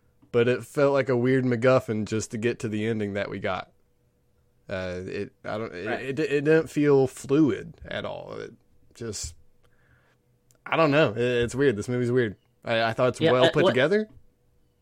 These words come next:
Speaker 1: Oh, yeah.
Speaker 2: And, well, just, you know, to, to go back to that,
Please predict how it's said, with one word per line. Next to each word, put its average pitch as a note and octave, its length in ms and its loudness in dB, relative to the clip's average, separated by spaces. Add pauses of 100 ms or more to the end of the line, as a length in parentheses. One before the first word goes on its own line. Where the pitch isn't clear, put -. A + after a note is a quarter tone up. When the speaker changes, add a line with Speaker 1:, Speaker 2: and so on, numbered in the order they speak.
(140)
Speaker 1:
Oh, - 160 -12 (120)
yeah. - 80 -14 (240)
Speaker 2:
And, F3 200 -2 (380)
well, D#3+ 220 4
just, C3 280 -6 (100)
you C3 120 0
know, G#2+ 180 -4
to, C3 140 -12
to - 180 -14
go B2 100 -2
back A#2+ 140 -2
to - 80 -20
that, - 260 -6